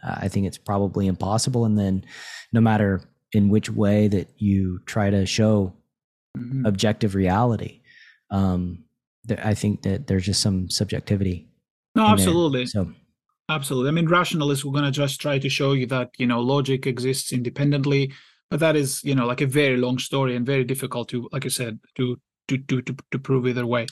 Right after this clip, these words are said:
Speaker 1: Uh, yeah, I think it's just hu-, human beings have a capacity to create, understand, and tell stories.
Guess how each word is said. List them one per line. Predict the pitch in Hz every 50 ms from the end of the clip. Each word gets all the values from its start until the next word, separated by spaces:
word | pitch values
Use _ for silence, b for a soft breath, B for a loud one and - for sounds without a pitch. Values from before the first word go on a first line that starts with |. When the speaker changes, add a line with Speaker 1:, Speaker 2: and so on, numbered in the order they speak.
| - _ _ -
Speaker 1:
Uh, | 196 202 - -
yeah, | 208 196 190
I | 190
think | 180 - 220 214 220 - - _ -
it's | 170 165 - -
just | - 196 180 - - - - - - _ _ _ _ _ _ _ _ _ _ _ _ _ _ _ _ _ _ _ - -
hu-, | - 190
human | 180 - - 190 190 180 156
beings | 135 143 143 143 131 147
have | 143 131
a | 127
capacity | 110 - - 120 120 120 120 - - 117 123 120 110
to | 110 107
create, | - - 107 104 107 110 110 - - -
understand, | 110 107 104 98 - - 101 101 104 104 101
and | 98 92 92
tell | - 107 98
stories. | - - - 104 101 104 107 107 104 101 - - - -